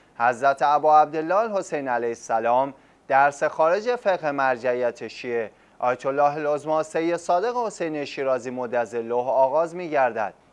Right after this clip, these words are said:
به گزارش شیعه ویز، به نقل از پایگاه اطلاع رسانی دفتر آیت الله العظمی شیرازی، درس خارج فقه معظم الله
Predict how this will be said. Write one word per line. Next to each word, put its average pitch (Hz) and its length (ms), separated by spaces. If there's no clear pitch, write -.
به 139 100
گزارش 139 520
شیعه 131 360
ویز، 131 320
به 151 100
نقل 160 300
از 165 180
پایگاه 180 480
اطلاع 175 440
رسانی 139 420
دفتر 151 440
آیت 220 200
الله 160 220
العظمی 131 440
شیرازی، 120 720
درس 143 360
خارج 185 520
فقه 180 360
معظم 123 480
الله 120 440